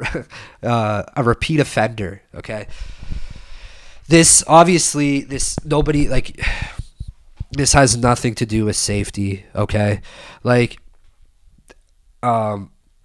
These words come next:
forget about it. Like, if you're, if you're s-, honestly, if you're listening to this and you're thinking, like,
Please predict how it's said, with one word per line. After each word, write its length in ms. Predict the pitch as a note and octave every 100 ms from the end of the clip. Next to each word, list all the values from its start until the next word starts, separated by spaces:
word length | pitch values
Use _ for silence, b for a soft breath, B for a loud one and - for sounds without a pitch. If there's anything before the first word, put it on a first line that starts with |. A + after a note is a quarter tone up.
| _ _ _ _ _ _
forget 320 | - B2 A#2
about 280 | A2+ A2 G#2+
it. 160 | G2 -
Like, 260 | C3 -
if 240 | - C#3 D3
you're, 180 | D#3+
if 240 | E3 C#3 -
you're 160 | D3+
s-, 240 | E3+ - - - - D3 C#3
honestly, 460 | B2+ C3+ C#3+ F3+ E3
if 140 | B2
you're 100 | D3+
listening 360 | C3+ C3 C3+ C3+
to 140 | D3+
this 280 | C#3 E3+ -
and 220 | - A#2
you're 380 | B2 B2 B2+ B2
thinking, 560 | - - B2 B2 A#2+ A2+
like, 240 | A2+ -